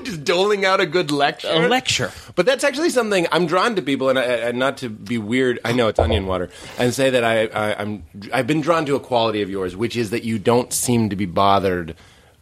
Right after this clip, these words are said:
Speaker 1: being yourself. And I know that's a weird thing to say. I'm fresh out of therapy this morning where I was talking about the masks we wear and that I, I wanna be perceived as, like, perfect and, and, and
Speaker 2: Mm-hmm.
Speaker 1: liked. I wanna be liked so badly. So if someone littered out my car, I,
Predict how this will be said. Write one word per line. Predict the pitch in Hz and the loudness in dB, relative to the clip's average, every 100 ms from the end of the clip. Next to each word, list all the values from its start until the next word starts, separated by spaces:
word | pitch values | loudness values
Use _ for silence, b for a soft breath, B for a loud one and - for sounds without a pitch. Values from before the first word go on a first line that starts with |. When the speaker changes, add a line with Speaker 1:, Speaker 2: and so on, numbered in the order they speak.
| 98 | 0
Speaker 1:
being | 120 107 | 2 2
yourself. | 101 - 95 - - - | -2 -4 -6 -8 -10 -6
And | 120 | 2
I | 135 | 4
know | 165 | 4
that's | 180 151 | 2 2
a | |
weird | 131 120 | 0 0
thing | 107 98 | 0 -6
to | |
say. | 87 85 87 - | -8 -6 -6 -2
I'm | 110 | -2
fresh | - 226 - | 2 0 2
out | 120 101 | 0 0
of | 95 | -2
therapy | 98 95 92 | -2 -2 -4
this | 85 92 | -8 -8
morning | 98 98 87 82 B B B | -6 -4 -4 -6 B B B
where | 123 | -2
I | |
was | 123 | 0
talking | 143 139 131 | -2 -2 0
about | 113 113 | -2 -4
the | 110 | -4
masks | 113 131 123 - - | 0 0 -2 -4 -10
we | 95 90 | -6 -6
wear | 80 98 | -4 -4
and | 104 | 0
that | 107 | 0
I, | 107 | 2
I | 120 113 | 2 0
wanna | 117 117 | -2 -2
be | 107 | -4
perceived | 107 101 - 98 87 | -6 -10 -8 -6 -6
as, | 90 | -6
like, | 98 92 B B | -6 -8 B B
perfect | - 185 175 101 - 107 | -2 0 0 -6 -6 -6
and, | 104 107 | -6 -4
and, | 113 | -4
and | 117 131 123 | -2 0 0
Speaker 2:
Mm-hmm. | 131 113 107 | 0 -2 -6
Speaker 1:
liked. | 113 139 139 - - | -2 -2 -2 -6 -10
I | 113 | -6
wanna | 123 | -4
be | 113 | -4
liked | 107 113 117 - | -2 -2 -2 -2
so | 135 | -4
badly. | 113 123 117 95 B B | 0 0 -2 -6 B B
So | 151 | -4
if | 151 | 0
someone | 214 156 | 2 2
littered | 160 151 | 2 2
out | 127 | 0
my | 120 113 | 0 -2
car, | - 139 147 127 110 - | -2 0 4 4 2 -2
I, | 120 | -6